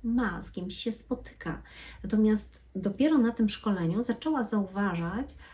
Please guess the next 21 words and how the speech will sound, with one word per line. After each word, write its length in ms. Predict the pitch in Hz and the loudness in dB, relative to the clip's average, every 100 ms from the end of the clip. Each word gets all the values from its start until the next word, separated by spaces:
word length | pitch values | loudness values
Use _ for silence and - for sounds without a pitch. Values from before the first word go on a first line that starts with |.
| - - | -20 -4
pewne 360 | 220 214 214 - | 2 4 4 6
objawy, 600 | 226 208 190 170 175 208 | 8 8 6 4 -2 -8
które 240 | - 285 | -4 4
mogą 440 | 247 214 190 214 208 | 6 6 4 4 2
być 180 | 220 247 | 2 -2
mobbingowe. 680 | 247 277 285 254 175 151 - | 0 2 0 0 -6 -8 -10
I 80 | 214 | -6
co 140 | 240 | -4
się 180 | 220 226 | -4 -4
okazało? 720 | - 185 175 160 175 269 311 - - - | -6 -8 -4 -4 -2 -2 -4 -12 -20 -4
Osoba 480 | 202 202 185 175 180 | -2 -2 -4 -6 -8
ta 280 | - 240 262 - - | -4 -4 -4 -8 -14
przyjechała 680 | - - 277 214 190 190 190 | -6 2 4 4 2 0 0
do 160 | 175 170 | -2 -2
mnie, 400 | 170 170 165 170 - - - | 0 0 -2 -6 -12 -18 -10
e, 420 | 185 180 175 175 | -6 -4 -4 -2
niebawem 760 | 190 214 190 175 165 165 226 240 - - | 4 4 4 0 0 0 0 -2 -10 -4
z 140 | 196 | 4
mężem, 640 | 208 196 175 170 175 208 247 - - - | 6 6 4 0 -2 -2 -4 -6 -18 -18
który 600 | - 254 220 208 190 190 - _ - | -2 2 4 4 2 0 -8 _ 2
jak 440 | 220 202 - - | 4 4 -2 -14